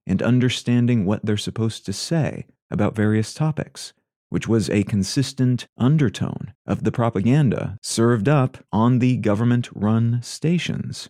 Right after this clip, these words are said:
in the area. Both stations expanded their audience leading into the mid-nineteen fifties, in part by broadcasting in more languages. They sent out programs six to seven hours a day,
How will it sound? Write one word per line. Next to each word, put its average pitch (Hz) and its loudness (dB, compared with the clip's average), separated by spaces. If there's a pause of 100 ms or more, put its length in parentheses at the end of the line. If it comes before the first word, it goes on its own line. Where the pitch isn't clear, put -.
in 95 0
the 95 2
area. 139 0 (480)
Both 165 2
stations 175 2
expanded 135 2
their 117 4
audience 135 2
leading 123 2
into 123 0
the - 0
mid-nineteen 110 2
fifties, - -6 (160)
in 107 2
part 160 0
by 101 0
broadcasting 139 0
in 117 0
more 120 2
languages. - -4 (260)
They 95 2
sent 127 2
out 131 2
programs - -2
six - -6
to 113 -6
seven 123 2
hours 123 2
a 117 0
day, 135 0